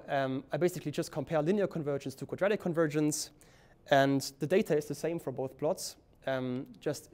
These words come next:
here I have the, uh, a linear scale on the number of steps, and here I have, uh, the distance to the optimum currently. And you can see that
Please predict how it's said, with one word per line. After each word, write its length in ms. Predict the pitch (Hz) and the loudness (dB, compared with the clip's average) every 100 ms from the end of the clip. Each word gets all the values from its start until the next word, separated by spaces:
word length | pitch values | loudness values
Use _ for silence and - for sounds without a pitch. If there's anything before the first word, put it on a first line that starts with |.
| - _ | -20 _
here 260 | - 180 180 | -4 0 2
I 80 | 139 | 0
have 240 | 135 139 131 | -2 -2 -2
the, 260 | 131 127 - - - - | -2 -4 -8 -20 -20 -10
uh, 100 | 131 - | -8 -4
a 60 | |
linear 280 | 143 226 190 | 2 2 2
scale 300 | - 165 151 | 0 -2 -2
on 80 | 139 | -4
the 80 | 131 | -6
number 260 | 135 135 | -6 -6
of 140 | 127 - | -8 -6
steps, 460 | 156 170 - - - | -6 -6 -8 -14 -10
and 120 | 139 | -10
here 200 | - 147 | -6 -4
I 60 | 143 | -4
have, 240 | 123 127 - - _ _ _ _ - | -4 -6 -8 -20 _ _ _ _ -4
uh, 140 | 131 | -2
the 100 | 123 | -2
distance 420 | 127 151 - 151 135 | -2 -4 -4 -8 -8
to 140 | - | -8
the 180 | 127 117 113 - 185 | -6 -6 -8 -4 -4
optimum 460 | 185 180 185 220 - _ - | -2 -4 -2 -6 -10 _ -8
currently. 500 | 165 170 170 185 196 - - - - - - | -6 -4 -4 -6 -6 -16 -20 -20 -20 -16 -4
And 160 | 147 151 | -2 -2
you 60 | |
can 180 | 151 147 | -2 -4
see 260 | - 160 165 | -2 -2 0
that 300 | 139 131 | 0 0